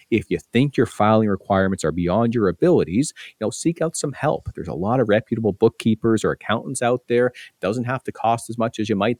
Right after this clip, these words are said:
think, especially if you do a whole lot of the work. If you hand your accountant a shoebox, you can bet that's gonna be a whole lot more expensive than, you know, giving them a link to a spreadsheet where you've itemized, you've entered everything, and their job is more, um, just to tabulate rather than to input all the documents.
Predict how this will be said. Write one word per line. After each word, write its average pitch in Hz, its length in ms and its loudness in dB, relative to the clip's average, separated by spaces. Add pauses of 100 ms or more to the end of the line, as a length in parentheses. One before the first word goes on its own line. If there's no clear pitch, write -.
think, 107 200 -2
especially 110 440 0
if 101 100 -2
you 101 120 2
do 117 180 2
a 92 40 2
whole 104 260 2
lot 110 200 4
of 101 60 2
the 98 80 2
work. 120 360 2 (220)
If - 60 -16
you 78 80 -6
hand 104 240 0
your 101 80 2
accountant 87 360 -4
a 90 40 -4
shoebox, 143 560 2
you - 80 -8
can 80 100 -6
bet 98 180 0
that's - 160 -8
gonna 95 140 -4
be 82 80 0
a - 60 -2
whole 113 220 2
lot 131 180 2
more 127 140 2
expensive 131 580 2 (240)
than, 87 240 0
you 85 80 -4
know, 82 100 -2
giving 95 260 0
them 92 140 -2
a 80 60 -2
link 92 260 -2
to 90 120 -2
a 76 40 -2
spreadsheet 98 600 0
where 76 140 -8
you've 101 320 0
itemized, 104 600 0
you've 101 180 0
entered 104 320 0
everything, 92 460 2
and 82 80 -6
their 85 120 -2
job 80 300 -2
is 80 120 -10
more, 87 280 -4 (220)
um, 78 200 -4
just 82 200 -8
to - 60 -20
tabulate 82 640 -4
rather 78 180 -6
than 82 140 -8
to - 180 -8
input 85 300 -6
all 73 200 -4
the - 120 -18
documents. 147 800 -4